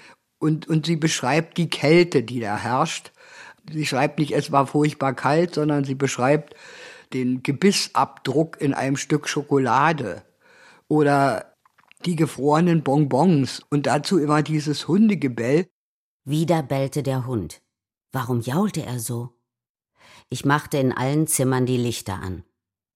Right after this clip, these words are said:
Speaker 2: In Jens Zimmer lag ein Stofftier im Bett, ein Bär. Seine Glasaugen waren beschlagen.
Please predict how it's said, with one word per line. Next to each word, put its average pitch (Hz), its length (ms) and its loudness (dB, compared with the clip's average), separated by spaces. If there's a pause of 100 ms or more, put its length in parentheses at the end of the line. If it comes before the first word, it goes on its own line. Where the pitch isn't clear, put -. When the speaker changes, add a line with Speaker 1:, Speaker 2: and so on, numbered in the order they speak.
(300)
Speaker 2:
In 135 140 0
Jens 185 400 2
Zimmer 196 300 0
lag 160 200 -2
ein 127 140 -2
Stofftier - 580 -4
im 98 160 -4
Bett, 104 360 -8
ein 107 200 -2
Bär. 131 400 0 (480)
Seine 113 280 -2
Glasaugen 131 800 0
waren 123 260 -2
beschlagen. 120 640 -6